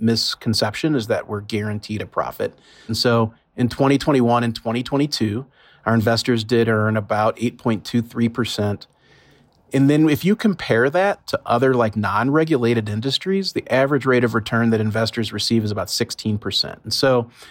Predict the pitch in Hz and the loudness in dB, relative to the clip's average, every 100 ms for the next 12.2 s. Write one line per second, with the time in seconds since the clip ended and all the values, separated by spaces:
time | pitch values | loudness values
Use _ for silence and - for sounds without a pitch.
0 | - - _ - 135 143 143 147 185 202 | -20 -20 _ -6 2 4 6 6 4 2
1 | - 156 160 208 202 - 135 139 156 160 | 2 2 2 2 2 2 2 4 2 0
2 | 143 123 123 143 143 123 117 117 110 110 | 0 2 2 2 2 2 2 0 0 -2
3 | 101 123 110 - 104 101 - - 101 101 | -4 -4 -4 -2 -2 -2 -6 -2 -2 -4
4 | - - - - _ - _ 135 151 156 | -10 -10 -14 -14 _ -20 _ 2 4 6
5 | 170 208 208 - 190 170 147 127 117 139 | 4 2 0 0 0 2 2 2 0 2
6 | 135 120 104 104 110 107 - _ _ _ | 2 2 -2 0 0 0 -4 _ _ _
7 | _ _ _ 127 135 156 175 180 143 139 | _ _ _ -2 2 4 4 2 2 2
8 | 143 190 185 180 165 - 135 123 123 143 | 2 -4 -6 -2 -2 0 2 4 4 2
9 | 147 - _ _ - - 123 123 123 107 | -2 -20 _ _ -20 -2 2 2 2 0
10 | 120 135 147 151 131 143 139 131 117 117 | 2 2 2 0 2 2 2 2 2 2
11 | 117 117 107 104 107 110 117 113 - 131 | 0 0 -2 -6 -8 -6 -2 -2 2 2
12 | 117 | 2